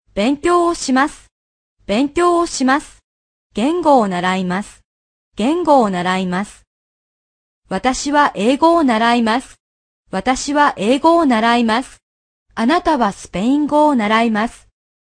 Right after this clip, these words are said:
あなたはスペイン語を習います。彼はドイツ語を習います。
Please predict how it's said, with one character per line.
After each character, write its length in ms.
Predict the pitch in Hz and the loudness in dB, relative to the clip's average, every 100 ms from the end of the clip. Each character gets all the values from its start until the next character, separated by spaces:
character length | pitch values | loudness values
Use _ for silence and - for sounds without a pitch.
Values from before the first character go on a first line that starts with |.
| _ _ | _ _
あ 100 | - | -2
な 160 | 233 349 | 0 2
た 160 | 349 285 | 2 0
は 140 | 202 | -2
ス 160 | - - | -6 -10
ペ 140 | 175 | -4
イ 160 | 240 294 | 0 0
ン 100 | 277 | 2
語 180 | 294 302 | 2 2
を 80 | |
習 280 | 247 208 226 | 2 0 0
い 80 | 233 | 0
ま 160 | 208 233 | -2 -4
す。 220 | - _ _ _ _ _ _ | -10 _ _ _ _ _ _
彼 280 | 262 339 339 | 0 2 4
は 220 | 277 208 | 4 2
ド 160 | 175 196 | -2 -4
イ 60 | |
ツ 140 | - 285 | -4 -2
語 200 | 311 320 | 2 2
を 100 | 302 | 2
習 280 | 220 226 240 | 0 0 0
い 80 | |
ま 200 | 233 220 | -2 -4
す。 140 | 277 | -6